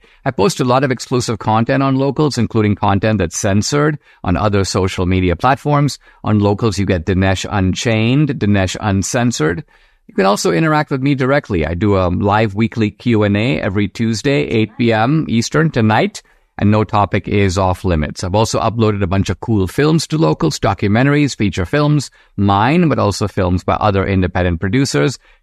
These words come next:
Two thousand Mules is up there, and I mentioned the new film,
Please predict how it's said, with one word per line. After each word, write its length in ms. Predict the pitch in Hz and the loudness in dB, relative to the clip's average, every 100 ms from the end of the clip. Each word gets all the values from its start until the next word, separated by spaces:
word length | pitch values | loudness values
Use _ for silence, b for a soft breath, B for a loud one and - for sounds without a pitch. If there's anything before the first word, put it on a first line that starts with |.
| _ | _
Two 160 | 127 120 | -2 2
thousand 500 | 113 101 101 92 92 | 2 2 2 0 2
Mules 300 | 104 117 101 | 2 2 0
is 120 | 92 | 0
up 200 | 95 - | -2 0
there, 120 | 95 | 0
and 120 | 87 | 2
I 40 | 87 | 2
mentioned 400 | 87 90 92 80 | 2 0 0 0
the 60 | |
new 220 | 80 87 | 2 0
film, 400 | 80 - 87 87 | 0 0 0 0